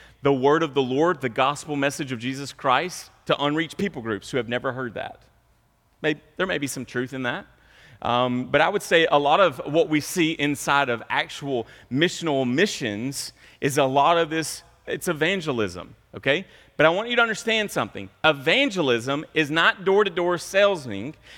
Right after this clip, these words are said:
to the point to where you knock on somebody's door, get them to say this prayer, and they'd be like, "Phew, I'm out. Check."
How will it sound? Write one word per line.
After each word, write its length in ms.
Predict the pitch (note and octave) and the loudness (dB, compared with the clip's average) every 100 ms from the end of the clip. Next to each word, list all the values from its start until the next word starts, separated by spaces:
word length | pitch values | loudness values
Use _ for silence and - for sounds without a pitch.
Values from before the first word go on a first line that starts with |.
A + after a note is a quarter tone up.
| - | -4
to 100 | F3+ | 2
the 120 | D#3+ | 2
point 380 | - G3 G3 G3+ | 2 0 0 0
to 80 | E3 | -2
where 100 | D3 | 0
you 80 | |
knock 260 | C#3 F3 G3 | 2 2 2
on 80 | G3+ | -2
somebody's 420 | - F#3+ F#3 E3 | -2 2 2 2
door, 280 | E3+ F3 E3 | 2 2 2
get 240 | C#3 G#3+ | 4 2
them 140 | G3+ F3+ | 2 -4
to 60 | |
say 240 | D#3 F#3+ F3+ | 0 2 2
this 220 | E3 D3 | 0 -4
prayer, 460 | - G3+ F#3+ D3 | -2 2 4 4
and 120 | C3+ C#3 | 2 0
they'd 80 | |
be 60 | C3 | 2
like, 240 | - - | 0 -2
"Phew, 180 | - A3+ - _ _ _ _ _ _ | -12 -12 -14 _ _ _ _ _ _
I'm 140 | - D3+ | -2 2
out. 500 | A3+ - - - - _ _ _ - | 2 0 -8 -20 -20 _ _ _ -12
Check." 460 | - G3 B3 - | 0 2 2 -4